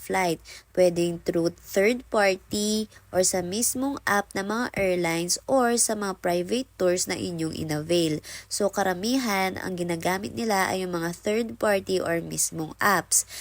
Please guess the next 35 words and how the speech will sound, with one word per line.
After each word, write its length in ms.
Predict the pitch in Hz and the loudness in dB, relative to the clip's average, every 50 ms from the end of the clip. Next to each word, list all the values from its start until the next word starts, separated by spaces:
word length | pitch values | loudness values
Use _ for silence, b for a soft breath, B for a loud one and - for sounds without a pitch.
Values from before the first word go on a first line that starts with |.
| B B B | B B B
So, 400 | - - 185 175 165 - - - - | -2 0 2 2 2 2 -2 0 2
pwede 160 | 180 180 180 | 2 4 4
kayong 320 | 170 - 175 170 165 165 160 | 2 2 2 0 0 0 -2
mag-book 400 | 160 160 160 160 160 160 156 - - - - | -4 -4 -4 0 0 0 0 0 -8 -2 0
through 240 | 170 165 160 - - | 2 2 2 2 4
Air 160 | - 190 220 | 4 4 4
China 400 | 233 - - 262 247 226 220 196 - - | 4 0 0 0 0 0 -2 -2 0 0
apps 480 | - 233 220 208 202 - - - B B B B B B _ - | 0 2 2 2 0 0 -2 -6 B B B B B B _ 2
or 480 | 233 233 208 190 190 190 196 202 202 b b b b b | 4 6 6 6 6 6 4 2 0 b b b b b
ako, 400 | - 175 170 - - 220 233 220 | -2 -2 -2 0 2 2 2 2
nag-book 320 | 196 190 180 175 180 180 175 | 2 0 2 2 2 2 2
ako 320 | 180 - - 185 175 170 | 0 0 2 2 2 4
sa 160 | 175 - - | 2 2 2
Agoda. 640 | - 156 165 160 147 143 143 147 160 156 156 156 151 - - - | 0 0 0 2 2 2 2 2 2 2 2 0 -2 -8 -14 -4
Ganito 320 | 202 233 233 247 247 - 262 | -2 0 0 0 0 0 0
lamang 400 | 247 240 233 233 226 226 226 220 | 2 2 2 2 0 -2 -4 -4
po 160 | - 214 214 | -4 -4 -2
mag-book 400 | 214 214 202 180 170 180 175 - | -2 -2 -2 -2 -2 -4 -2 0
sa 240 | - - 202 196 208 | -2 0 0 -2 -2
Agoda. 480 | 196 170 170 165 160 160 160 170 185 | 0 0 0 0 0 0 0 0 0
Siyempre, 400 | 190 - 208 202 196 - - 208 | -2 -4 -6 -6 -8 -4 -4 -4
i-download 640 | 185 - 185 180 180 175 180 180 180 180 185 185 175 | -2 -2 -2 0 0 0 0 0 0 0 0 0 0
nyo 80 | 180 175 170 | -2 -4 -2
lang 160 | 170 170 170 165 | -2 -2 -4 -4
yung 240 | 165 165 160 160 - - | -4 -4 -6 -6 -6 -6
app 240 | 156 156 156 - 165 | -6 -6 -6 -6 -6
na 160 | 160 156 151 | -6 -4 -4
yan 400 | 151 156 156 160 170 196 214 - | -4 -4 -2 -2 -2 -2 -2 -4
or 160 | - 190 190 | -4 -6 -4
pwede 320 | - 196 190 180 185 185 180 | -2 -2 -2 0 0 0 0
rin 80 | 180 | -2
kayo 160 | 180 175 175 180 175 | -2 -4 -4 -4 -2
sa 80 | - 170 | -4 -6
trip 320 | 165 - 165 165 160 - | -6 -4 -6 -6 -6 -4
dot 240 | 185 202 214 - | -2 -2 -2 -2